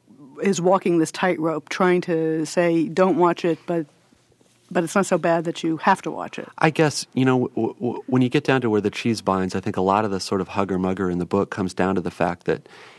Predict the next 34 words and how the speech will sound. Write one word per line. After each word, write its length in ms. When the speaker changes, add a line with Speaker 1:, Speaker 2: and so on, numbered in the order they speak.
Speaker 2:
you 120
know, 200
the, 200
the 380
government 400
can't 200
really 200
do 180
a 60
whole 180
lot, 300
that, 280
that 200
our 120
decisions 520
about 240
how 160
we, 160
we 260
relate 500
to 380
fun 480
and 200
entertainment 760
and 300
sports 720
and 320
pretty 180
much 200
anything 440
are 160
very 400
personal, 520
private. 520